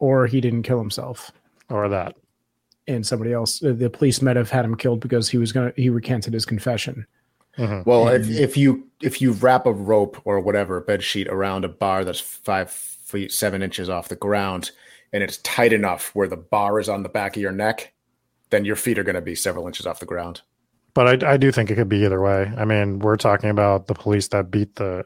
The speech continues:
Speaker 2: absolute shit out of this guy. That, and th-, I found the confession rather interesting because they talked about how it had a bunch of, like, rambling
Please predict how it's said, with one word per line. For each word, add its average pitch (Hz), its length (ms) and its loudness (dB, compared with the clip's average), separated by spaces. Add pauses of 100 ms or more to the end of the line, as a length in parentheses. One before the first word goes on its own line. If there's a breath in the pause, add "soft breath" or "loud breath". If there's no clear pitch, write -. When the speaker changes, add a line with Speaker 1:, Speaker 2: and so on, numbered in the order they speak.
Speaker 2:
absolute 104 420 0
shit - 280 4
out 101 140 6
of 95 80 4
this 101 160 2
guy. 104 420 4 (880 loud breath)
That, 117 220 4
and 127 500 2 (220)
th-, - 220 -2
I - 140 4
found 262 280 6
the 120 360 6
confession 120 640 0 (240)
rather 127 520 4
interesting 143 420 0
because 117 160 2
they 110 160 4
talked 127 280 2
about 123 160 4
how 113 200 4
it 110 80 4
had 117 120 4
a 104 60 0
bunch 120 260 0
of, 101 140 -2
like, 107 240 2
rambling 120 800 2